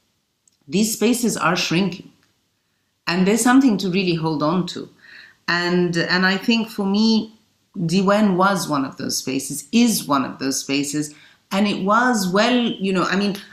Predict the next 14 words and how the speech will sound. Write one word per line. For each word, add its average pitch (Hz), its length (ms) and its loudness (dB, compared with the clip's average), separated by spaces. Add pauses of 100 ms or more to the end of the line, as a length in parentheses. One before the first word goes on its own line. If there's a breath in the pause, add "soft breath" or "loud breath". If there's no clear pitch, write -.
I 240 100 2
don't 262 240 4
think 240 300 0
its - 200 -2
role 185 440 2 (100)
changed 190 720 0
drastically 190 880 -2 (280 loud breath)
before 185 440 2
the 190 120 0
revolution, 180 840 0
during 185 420 2
the 160 100 -2
revolution, 165 560 -2
or 151 180 -4